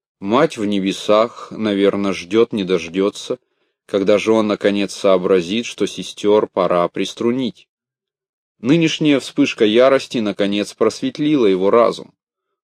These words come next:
Правильно сделал, что задал Лили трёпку. Не сильно, только чтобы удержать от падения в пропасть,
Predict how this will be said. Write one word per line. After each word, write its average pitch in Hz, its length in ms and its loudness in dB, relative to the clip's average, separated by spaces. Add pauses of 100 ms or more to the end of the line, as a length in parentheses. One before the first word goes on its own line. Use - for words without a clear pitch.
(100)
Правильно 107 500 4
сделал, 117 440 2
что - 240 -6
задал 101 380 2
Лили 95 300 -2
трёпку. 117 520 -2 (720)
Не 95 180 -6
сильно, 127 540 -4 (680)
только 101 300 0
чтобы 101 380 -2
удержать 101 920 0 (100)
от - 180 -4
падения 98 540 0
в - 140 -16
пропасть, - 680 0